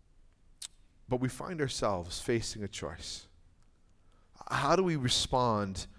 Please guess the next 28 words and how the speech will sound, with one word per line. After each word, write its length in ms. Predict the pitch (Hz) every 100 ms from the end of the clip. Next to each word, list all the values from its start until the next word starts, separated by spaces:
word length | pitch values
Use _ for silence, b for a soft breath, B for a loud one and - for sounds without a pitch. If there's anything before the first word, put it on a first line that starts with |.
| b b b -
to 200 | - 117 - 107
this 260 | 117 - - - -
temporary 580 | - 135 - 131 117 113
location? 680 | 101 98 - 110 - 98 87
How 160 | 113
do 60 | 139
we 60 | 151
respond, 800 | 139 - - 127 123 117 104 95 B B -
uh, 240 | 98 95
to 140 | 101 110
having 600 | - 120 113 117 117 107
to 180 | - 104
move 680 | 107 117 113 107 98 90 - b b b b
again? 380 | 104 98 92 80 - - - - - - - - - -
A-, 20 |
and 260 | 110 104 120
I 60 | 120
think 220 | 165 175
it's 160 | 139
an 80 | 127
opportunity 720 | 123 120 113 - 147 120 107
for 260 | 98 - 123
us 420 | 120 113 113 - -
to, 240 | - 113 104 B B -
to 120 | 131
be 400 | 104 123 - 127
able, 360 | 131 127 123 123 B -
uh, 320 | 104 98